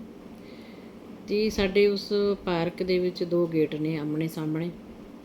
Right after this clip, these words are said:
ਲੱਗੇ ਹੋਏ ਨੇ। ਇੱਕ ਪਾਰਕ ਦੇ ਦੂਜੀ ਤਰਫ ਹੈ, ਇੱਕ ਗੇਟ ਜਿਹੜਾ ਹੈ, ਉਹ ਸਾਡੀ ਤਰਫ ਹੈ। ਹਾਲਾਂਕਿ ਪਾਰਕ ਨੂੰ ਚਾਰ ਗੇਟ ਹੋਣੇ ਚਾਹੀਦੇ ਨੇ, ਪਰ ਸਾਡੇ ਪਾਰਕ ਨੂੰ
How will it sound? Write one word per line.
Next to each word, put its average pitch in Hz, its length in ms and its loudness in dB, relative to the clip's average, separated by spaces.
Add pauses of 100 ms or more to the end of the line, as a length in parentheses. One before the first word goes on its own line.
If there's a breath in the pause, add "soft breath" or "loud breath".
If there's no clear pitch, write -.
(600)
ਲੱਗੇ 156 320 0
ਹੋਏ 156 240 0
ਨੇ। 165 160 -4 (180)
ਇੱਕ 175 180 -8
ਪਾਰਕ 156 340 -4
ਦੇ 156 140 2
ਦੂਜੀ 151 320 -4
ਤਰਫ 151 340 -4
ਹੈ, 202 100 -2 (100)
ਇੱਕ 175 200 -4
ਗੇਟ 151 280 0
ਜਿਹੜਾ 151 240 -2
ਹੈ, - 160 -4 (100)
ਉਹ 185 60 -8
ਸਾਡੀ 160 320 -4
ਤਰਫ - 180 -8
ਹੈ। - 300 -14 (1600 loud breath)
ਹਾਲਾਂਕਿ 202 440 4 (380)
ਪਾਰਕ 180 280 4
ਨੂੰ 196 120 4
ਚਾਰ 175 280 2
ਗੇਟ 180 240 4
ਹੋਣੇ 175 280 4
ਚਾਹੀਦੇ 165 360 2
ਨੇ, 170 100 0
ਪਰ 170 160 -2
ਸਾਡੇ 160 340 0
ਪਾਰਕ 151 340 -4
ਨੂੰ 180 180 -2